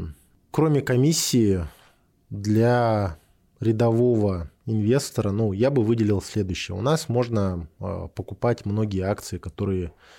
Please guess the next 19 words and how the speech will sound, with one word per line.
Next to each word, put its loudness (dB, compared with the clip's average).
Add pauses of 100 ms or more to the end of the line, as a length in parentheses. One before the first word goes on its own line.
(200)
не 4
торгуются -4
на -6
Санкт-Петербургской -8
бирже. 0
У -6
нас -4
есть -14
выход -4
на -6
прямую -6
Америку. -10 (500)
У -6
нас -2
есть -8
выход -2
на -2
деривативы. 0 (220)
Э, -6